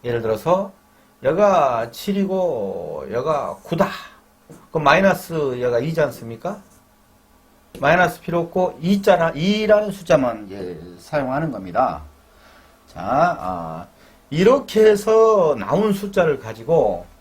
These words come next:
이제 세 개를 더해요. 이제, 어, 연월 일, 연월, 월일 나온 이제 세 개 숫자를 더하면은 이제 십이 됩니다.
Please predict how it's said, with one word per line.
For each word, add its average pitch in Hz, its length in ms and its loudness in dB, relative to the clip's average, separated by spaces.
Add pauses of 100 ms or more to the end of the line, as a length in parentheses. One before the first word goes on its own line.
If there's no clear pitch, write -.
(320)
이제 123 80 -8
세 208 240 0
개를 180 520 2 (1160)
더해요. 120 380 2 (100)
이제, 147 380 0 (720)
어, 82 560 -10
연월 156 380 4
일, 185 200 4
연월, 156 520 4 (300)
월일 170 360 2
나온 123 480 0
이제 98 100 -12
세 170 220 -4
개 147 120 -4
숫자를 135 420 -6
더하면은 107 460 -8
이제 92 200 -12
십이 254 480 -6
됩니다. 87 380 -10